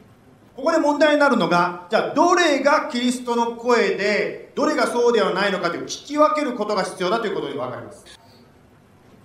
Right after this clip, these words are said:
今日からですね、これ六回シリーズなんですけども、六回にわたって、キリストの語り方の、語りかける声の聞き分け方ということを学んでいきたい。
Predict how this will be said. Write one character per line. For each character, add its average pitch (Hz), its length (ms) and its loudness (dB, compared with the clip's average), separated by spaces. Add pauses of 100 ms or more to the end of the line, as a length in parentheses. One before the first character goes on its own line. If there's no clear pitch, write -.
(440)
今 330 140 0
日 330 40 -2
か 254 80 4
ら 202 100 6
で 170 60 0
す - 100 -6
ね、 165 100 -2
こ 151 120 -4
れ 160 60 -2
六 - 300 0
回 302 180 2
シ - 160 -4
リ 285 100 0
ー 240 40 0
ズ - 60 -2
な 185 100 0
ん 170 60 -2
で 156 60 -4
す 156 60 -8
け 156 100 -6
ど 151 40 -2
も、 139 80 -6
六 170 240 -4
回 294 180 2
に 247 60 0
わ 202 140 2
た 180 140 -2
っ - 220 -12
て、 170 440 -6 (200)
キ 220 120 -4
リ 294 80 2
ス 302 180 -2
ト 269 100 -2
の 277 80 0
語 277 240 -4 (380)
り 262 160 -4
方 220 400 -4
の、 208 140 -2
語 - 80 -12 (180)
り 285 180 -4
か 240 120 -6
け 247 80 -6
る - 200 -8
声 269 200 2
の - 60 -4
聞 - 240 -10
き 285 160 -6
分 294 200 2
け 277 140 -2
方 262 320 -2
と 247 80 -4
い 220 60 -2
う - 20 -8
こ 190 80 -4
と 170 80 -4
を 156 40 -6
学 147 180 -6
ん - 20 -10
で 131 80 -12
い - 20 -12
き 123 60 -14
た 113 80 -14
い。 - 20 -16